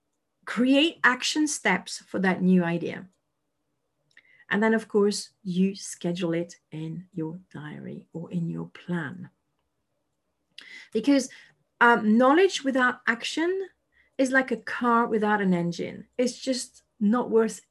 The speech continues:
anything, right? You want to make sure that you co-create new insights with the author.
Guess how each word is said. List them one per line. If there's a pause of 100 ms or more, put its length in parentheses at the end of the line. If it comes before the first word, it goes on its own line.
(160)
anything, (720)
right? (280)
You
want
to
make
sure
that
you
co-create
new
insights
with
the
author.